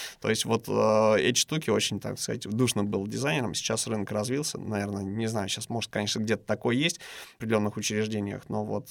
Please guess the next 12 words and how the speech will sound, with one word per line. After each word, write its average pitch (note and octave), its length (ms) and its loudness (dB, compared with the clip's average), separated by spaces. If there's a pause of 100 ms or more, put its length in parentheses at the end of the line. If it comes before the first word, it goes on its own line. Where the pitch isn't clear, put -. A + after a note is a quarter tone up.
(120)
э, A2 360 -4
прям, G#2+ 280 -6
не G#2+ 120 -4
знаю, G#2 300 -6
мне, G#2+ 160 -4
мне, A2+ 180 0
мне A#2+ 180 4
кажется, A#2+ 480 2 (420)
в G#2 340 2
корпоративном A2+ 680 2
мире A2+ 280 2
что-то G#2+ 380 -4